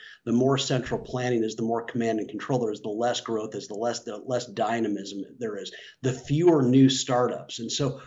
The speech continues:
of course, this is gonna be a wet blanket on the economy. And, and again, I think voters broadly see through it. They've never voted for big government in this country because we descend from people who wanted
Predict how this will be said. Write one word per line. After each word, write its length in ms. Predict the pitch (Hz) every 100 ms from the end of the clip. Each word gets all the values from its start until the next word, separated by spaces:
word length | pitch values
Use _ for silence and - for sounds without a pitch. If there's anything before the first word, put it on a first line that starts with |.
| -
of 140 | 151
course, 320 | - 196 196
this 200 | - 135
is 80 | 127
gonna 160 | 131 123
be 80 | 120
a 60 |
wet 320 | 101 117 120
blanket 420 | - 107 107 104 101
on 180 | 98
the 120 | 98 101
economy. 600 | - 101 104 107 110 87
And, 160 | 120 117
and 220 | 135 135
again, 240 | 147 156 151
I 140 | 160
think 320 | - 202 -
voters 320 | 117 117 113
broadly 500 | - 110 107 113 110
see 240 | 101 - 104
through 280 | - 110 107
it. 100 | -
They've 160 | 131
never 480 | 143 196 202 151 117
voted 340 | 120 117 110
for 100 | -
big 280 | 101 113 101
government 380 | 110 104 104 98
in 40 |
this 140 | 104 101
country 400 | - 107 110 113 - - - - -
because 760 | 127 - _ _ _ - 135 131 _ - 131 -
we 200 | 127 139
descend 560 | 127 - 135 127 123
from 220 | - 104 - -
people 360 | 117 110 107
who 120 | 110
wanted 500 | 107 107 113 113 101